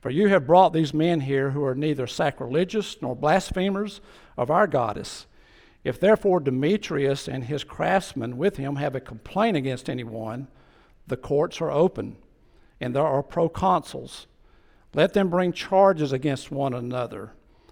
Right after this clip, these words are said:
But if you seek anything further, it shall be settled in the regular assembly. For you are really in danger of being charged with rioting today,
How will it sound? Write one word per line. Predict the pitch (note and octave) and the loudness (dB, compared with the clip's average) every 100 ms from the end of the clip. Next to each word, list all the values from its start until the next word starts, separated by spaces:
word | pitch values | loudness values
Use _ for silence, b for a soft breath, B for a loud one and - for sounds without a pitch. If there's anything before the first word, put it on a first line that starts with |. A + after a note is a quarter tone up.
| b b - | b b -4
But | C3 | 0
if | C#3 C3 | 0 -2
you | C3+ | -8
seek | - G3 G3+ G3 | -2 0 2 0
anything | G3 - G3 | -2 -2 -6
further, | G3 F3 C3 A#2+ B2+ | -4 0 0 0 -4
it | C#3 | -6
shall | - B2+ | -4 -4
be | C3 | -4
settled | - E3+ D#3+ E3 E3 | -4 -2 0 0 -2
in | B2 | -6
the | A2 | -6
regular | A#2 C3 B2+ C#3 D3 E3+ | 0 0 0 -2 -2 -4
assembly. | C#3+ - F3 E3 B2+ - - - b b b b b b b | -8 -6 -4 -2 -4 -8 -16 -20 b b b b b b b
For | - | 2
you | D#3+ | 4
are | C3+ | 4
really | C3 G3+ G#3 | 6 6 6
in | F#3+ C#3+ | 4 4
danger | E3 E3 C#3+ C3 | 4 4 2 -4
of | B2+ | -2
being | D3+ C3+ | -2 -2
charged | - - E3+ D3 C#3 C3 | -6 -2 2 4 2 -2
with | - A#2+ | -8 -2
rioting | C#3+ D3 C3 A#2 - B2+ | 2 4 2 0 -4 -6
today, | A#2 - C3+ - - | -10 -12 -10 -10 -12